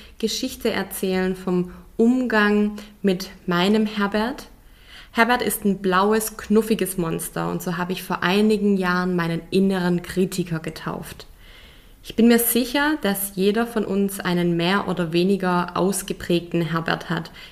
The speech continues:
der immer wieder versucht, uns klein zu halten. Und ich möchte Wege aufzeigen,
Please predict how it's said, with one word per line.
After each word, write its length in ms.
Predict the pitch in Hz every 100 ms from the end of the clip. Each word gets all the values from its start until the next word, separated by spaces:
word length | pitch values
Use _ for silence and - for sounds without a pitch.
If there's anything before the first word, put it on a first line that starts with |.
| -
der 220 | 208 -
immer 400 | - 269 277 262
wieder 220 | 226 220
versucht, 580 | 214 208 202 208 202 208
uns 220 | - 175
klein 380 | - 170 156 175
zu 260 | 175 175 151
halten. 480 | 160 160 - 160 165 - - - - -
Und 180 | 202
ich 140 | - 208
möchte 380 | 240 240 196 165
Wege 340 | 165 165 -
aufzeigen, 840 | 233 - - 240 240 247 254 294